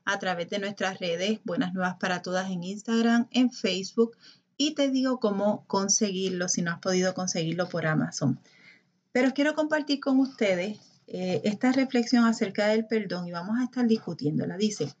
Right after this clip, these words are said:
"El perdón es la máxima expresión de obediencia a Dios, quien entregó a su Hijo para nosotros, para que nosotros fuéramos perdonados.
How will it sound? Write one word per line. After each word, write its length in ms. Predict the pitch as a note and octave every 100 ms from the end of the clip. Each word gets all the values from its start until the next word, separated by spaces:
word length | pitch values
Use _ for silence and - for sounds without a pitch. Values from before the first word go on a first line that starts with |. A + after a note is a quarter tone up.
| -
"El 100 | G#3+
perdón 500 | A3+ A3+ A#3+ D4 D4+
es 140 | A#3+ A#3
la 100 | A#3
máxima 520 | G#3+ A3+ - A#3+ G#3+
expresión 800 | G#3 - F3+ - A3 A3+ B3 B3+ -
de 120 | - E3+
obediencia 720 | D#3+ D#3 G3 A3 A3+ G#3 -
a 120 | - E3+
Dios, 400 | F3 A3+ A#3+ - - _ _
quien 200 | A#3+ A3+
entregó 440 | A3 A3 G#3 G3
a 100 | A#3
su 200 | C#4 D4 D4
Hijo 420 | D#4 C4+ B3+ A3
para 240 | F#3 E3+
nosotros, 760 | D#3 E3 - A3 A3+ A#3 A#3 -
para 200 | G#3 F#3
que 80 | F#3
nosotros 420 | F#3+ C4 C4 A3+
fuéramos 340 | - D#3+ E3 -
perdonados. 600 | F3+ F3 E3 D3+ D#3